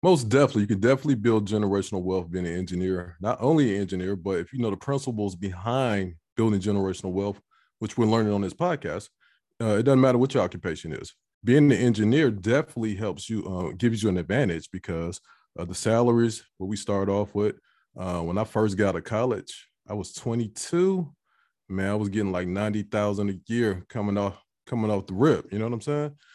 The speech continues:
So, uh, but I didn't quite know exactly what to do with that money. I went,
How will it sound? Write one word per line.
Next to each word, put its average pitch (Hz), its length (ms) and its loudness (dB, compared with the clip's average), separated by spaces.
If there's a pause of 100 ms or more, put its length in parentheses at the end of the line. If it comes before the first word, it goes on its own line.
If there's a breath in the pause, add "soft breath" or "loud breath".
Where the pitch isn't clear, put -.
(240 soft breath)
So, 127 300 4
uh, 104 220 2
but 120 180 4
I 160 80 8
didn't 202 340 4
quite 175 240 2
know 175 140 0
exactly 156 460 -4
what 143 260 -6
to 127 100 -12
do 117 260 -2
with 156 220 -2
that 92 120 -2
money. 82 360 -8
I 98 40 -4
went, 107 380 -2